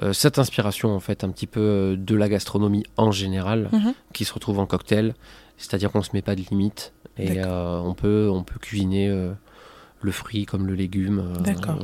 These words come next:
Speaker 1: dans, en format liquide. Donc ça, c'est, euh, c'est toucher à tout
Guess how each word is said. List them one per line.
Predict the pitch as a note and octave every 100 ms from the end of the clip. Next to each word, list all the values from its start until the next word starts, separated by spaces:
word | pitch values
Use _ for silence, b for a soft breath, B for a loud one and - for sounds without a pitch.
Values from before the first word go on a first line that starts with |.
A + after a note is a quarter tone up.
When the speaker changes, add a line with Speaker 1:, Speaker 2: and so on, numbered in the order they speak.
| -
Speaker 1:
dans, | - F2+ E2+ E2 G2+
en | - F#2+
format | F#2+ F2+
liquide. | F2+ F#2 B2 G#2+ G2 A2+
Donc | G#2
ça, | - G#2
c'est, | G#2 - G2+
euh, | G2+ F#2 B B B B B B -
c'est | - A2+
toucher | - C#3+ D#3
à | A2
tout | - C#3 D3+ E3+ F#3